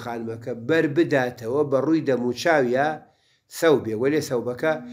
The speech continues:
متەجافی بێ لە دەموچاو، یعنی دوور بێ لە دەم-، نەدرێ لە، لە ڕووی. حاڵبی؟ و بە چی بکا ئەو کارە؟ مەسەن بە خەشەبەیەک. واتە خەشەبەیەک ئاوادارێک تێرێتە ئا ئێرەی ئاوا، بۆ بەرەو ئاوا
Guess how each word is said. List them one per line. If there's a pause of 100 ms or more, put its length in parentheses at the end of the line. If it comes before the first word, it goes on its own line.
(300)
متەجافی
بێ
لە
دەموچاو،
یعنی
دوور
بێ
لە
دەم-،
نەدرێ
لە، (380)
لە
ڕووی. (380)
حاڵبی؟ (1200)
و (200)
بە
چی
بکا
ئەو
کارە؟
مەسەن
بە
خەشەبەیەک. (920)
واتە
خەشەبەیەک
ئاوادارێک
تێرێتە
ئا
ئێرەی
ئاوا، (600)
بۆ (120)
بەرەو (180)
ئاوا